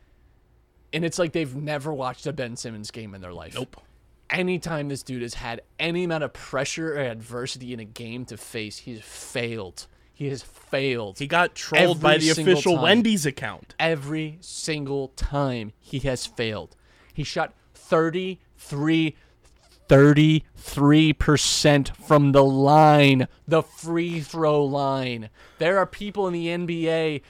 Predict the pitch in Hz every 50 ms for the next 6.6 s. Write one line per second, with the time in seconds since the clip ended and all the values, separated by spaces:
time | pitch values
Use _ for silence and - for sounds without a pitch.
0 | _ - 160 151 165 160 - - 202 170 175 147 127 - - 170 165 170 180 160
1 | - 180 170 160 151 143 - - 160 170 180 175 - - 170 165 160 160 156 156
2 | 156 156 156 - - 190 190 170 - - - 185 180 - - - - 180 156 151
3 | 143 123 117 110 _ _ _ _ - 190 190 190 - 196 190 190 190 185 185 170
4 | 170 160 156 - - 156 147 127 107 - - - - - _ _ _ _ _ _
5 | _ _ _ _ _ _ _ _ _ _ _ _ _ _ _ _ _ - 131 131
6 | - 127 110 110 101 - 87 87 - - -